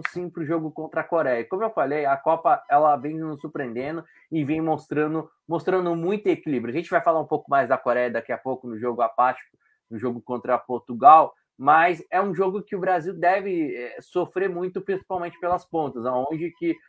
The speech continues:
a Coreia desce muito pelas pontas. É um jogo muito mais defensivo,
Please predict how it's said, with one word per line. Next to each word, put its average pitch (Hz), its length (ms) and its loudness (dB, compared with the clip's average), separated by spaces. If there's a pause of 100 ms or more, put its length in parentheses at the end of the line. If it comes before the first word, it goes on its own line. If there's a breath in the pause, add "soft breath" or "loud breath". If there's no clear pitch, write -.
(100)
a 143 100 0
Coreia 160 440 4
desce 165 440 -4
muito 165 420 -4
pelas 143 340 -2
pontas. 120 320 -6
É 127 60 -2
um 139 140 -4
jogo 143 240 0
muito 147 320 -8
mais 131 180 -4
defensivo, 151 720 -8